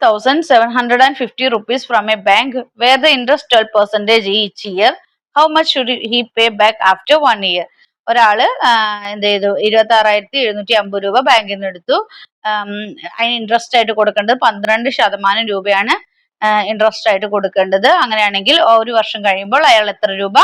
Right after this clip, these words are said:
തിരിച്ചടയ്ക്കണം എന്നാണ് ചോദിച്ചിരിക്കുന്നത്. അയാളുടെ മുതല് എന്ന് പറയുന്നത് എത്രയാണ്? ഇരുപത്താറ്, ആ, ഇരുപത്താറായിരത്തി എഴുന്നൂറ്റി അമ്പത് രൂപയാണ്. എഴുപത്ത-, ഇരുപത്താറായിരത്തി എഴുന്നൂറ്റി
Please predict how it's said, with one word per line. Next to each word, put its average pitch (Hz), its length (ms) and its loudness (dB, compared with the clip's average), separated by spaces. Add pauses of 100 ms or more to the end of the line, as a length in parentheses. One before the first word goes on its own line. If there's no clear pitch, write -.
(480)
തിരിച്ചടയ്ക്കണം 220 640 -2
എന്നാണ് 208 260 -4
ചോദിച്ചിരിക്കുന്നത്. 196 580 -4 (320)
അയാളുടെ 214 240 -6
മുതല് 226 380 2
എന്ന് 277 240 2
പറയുന്നത് 240 340 0
എത്രയാണ്? 233 320 -2
ഇരുപത്താറ്, 220 880 2
ആ, 208 120 0
ഇരുപത്താറായിരത്തി 214 840 0
എഴുന്നൂറ്റി 214 500 0
അമ്പത് 214 480 0
രൂപയാണ്. 196 480 0
എഴുപത്ത-, 202 480 -2
ഇരുപത്താറായിരത്തി 202 600 -2
എഴുന്നൂറ്റി 208 640 -2